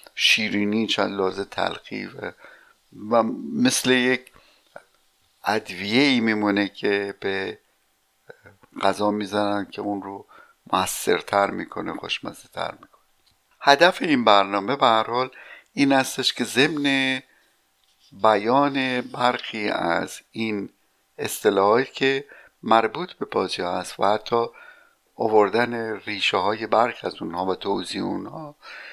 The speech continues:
یک اشارهٔ کوچیکی هم به خود این بازی‌ها بکنیم و ببینیم که این بازی‌ها که برخی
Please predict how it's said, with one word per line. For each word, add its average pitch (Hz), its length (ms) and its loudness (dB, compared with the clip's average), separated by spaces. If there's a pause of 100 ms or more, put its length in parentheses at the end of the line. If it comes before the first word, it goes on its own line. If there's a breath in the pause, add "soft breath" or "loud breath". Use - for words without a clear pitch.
(280 loud breath)
یک - 200 -8
اشارهٔ 127 520 4
کوچیکی - 500 -4
هم 143 140 2
به 135 80 -4
خود - 320 0
این 123 200 0
بازی‌ها 104 720 0 (420 loud breath)
بکنیم 120 640 0
و 113 280 2 (560 loud breath)
ببینیم 127 400 0
که 131 120 -4
این 135 220 -2
بازی‌ها 117 480 0
که - 140 -10
برخی 131 580 0